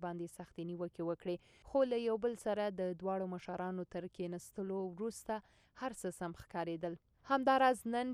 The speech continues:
ټرمپ له ملکې الیزابت دوهمې سره هم په وینډسر ماڼۍ کې ولیدل. ولسمشر په هلیکاپټر کې بیلابیلو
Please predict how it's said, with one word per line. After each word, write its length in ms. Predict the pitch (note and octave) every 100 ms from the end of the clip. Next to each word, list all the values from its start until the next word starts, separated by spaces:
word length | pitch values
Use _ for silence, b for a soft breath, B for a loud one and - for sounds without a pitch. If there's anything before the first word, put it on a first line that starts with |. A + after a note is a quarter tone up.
| -
ټرمپ 320 | A#3 A3+ G#3 G3
له 60 | F#3
ملکې 360 | F#3 F#3 - G#3 G#3
الیزابت 580 | F#3 F3 F3 G3 - - F#3+ F3
دوهمې 360 | F#3+ F3+ G3+ F#3+
سره 240 | F#3+ F#3 F#3
هم 140 | G3 G3 -
په 60 | F#3 F3+ E3+
وینډسر 400 | G3 - F#3+ F3+ F3
ماڼۍ 320 | F3 F3 F3+ F3+
کې 280 | - F3+ F3
ولیدل. 400 | F3+ E3+ F3+ F3 - B B B B
ولسمشر 520 | F#3 F#3 - F#3+ F#3+ -
په 120 | F3+
هلیکاپټر 580 | F3+ F3+ F#3 - G3 F3+
کې 160 | F#3+ E3
بیلابیلو 500 | G3+ F#3+ F3 F#3+